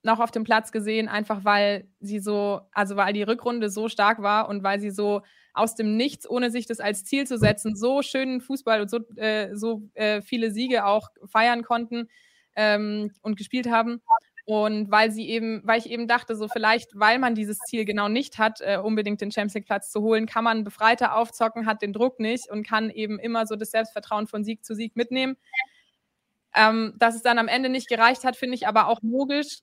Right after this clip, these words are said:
gerade gegen Gegner wie Frankfurt und Bayern dann nochmal, ähm, dass, dass einfach nur diese, also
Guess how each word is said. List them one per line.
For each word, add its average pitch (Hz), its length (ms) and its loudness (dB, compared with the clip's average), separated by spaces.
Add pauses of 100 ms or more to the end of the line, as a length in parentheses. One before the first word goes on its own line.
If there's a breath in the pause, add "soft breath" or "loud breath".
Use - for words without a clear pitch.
(100)
gerade 226 300 4
gegen 220 300 -4
Gegner 220 340 -2
wie 214 120 -6
Frankfurt 214 440 -4
und 196 180 -6
Bayern 240 360 2
dann 233 160 0
nochmal, 233 420 0 (200)
ähm, 208 460 -2
dass, 208 380 -4 (720)
dass 214 280 -2
einfach 208 460 -2
nur 220 340 0
diese, 208 440 -6
also 196 380 -4